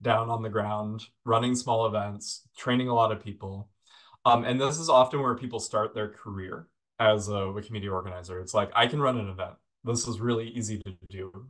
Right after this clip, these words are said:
I can go run Art and Feminism or Wiki Loves Monuments or whatever activity." And then there's the meta organizers who coordinate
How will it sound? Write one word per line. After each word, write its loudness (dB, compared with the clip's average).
I 6
can -4
go -2
run -4
Art -4
and -8
Feminism 2
or -6
Wiki -12
Loves -6
Monuments 2
or -4
whatever 2
activity." -4
And 4
then 4
there's 2
the -2
meta 4
organizers 0
who -10
coordinate 2